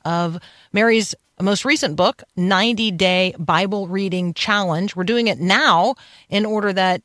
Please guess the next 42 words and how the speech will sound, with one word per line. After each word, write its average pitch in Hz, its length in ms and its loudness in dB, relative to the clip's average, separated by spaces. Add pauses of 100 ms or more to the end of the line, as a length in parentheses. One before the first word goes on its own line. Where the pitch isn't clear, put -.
um, 185 220 -2
we 196 100 0
can 196 120 -4
get 202 240 -2
you 202 100 -2
to 196 300 -4
engage 190 920 0 (340)
in 202 180 0
the 196 80 0
ninety 185 520 0
Day 180 500 0
Bible 175 380 0
Reading 170 280 -2
Challenge, 175 600 -2
you 202 80 -4
know, 180 160 -2
the 185 100 -8
first 202 320 -6
of 202 60 -4
the 190 80 -4
year. 208 380 -2
So, 170 460 0 (380)
um, 170 320 -4
you 185 100 -2
can 180 100 -4
text - 300 -4
the 202 80 -2
word 151 320 -4
book - 400 -4 (260)
to - 100 -4
enter 202 180 0
the 180 80 -4
drawing 185 320 0
for - 100 -6
the 180 40 -2
copies 180 400 -4
we 180 100 -2
have 165 180 -2
to 170 80 -8
give 165 120 -2
away 156 220 -2
today. 175 440 -2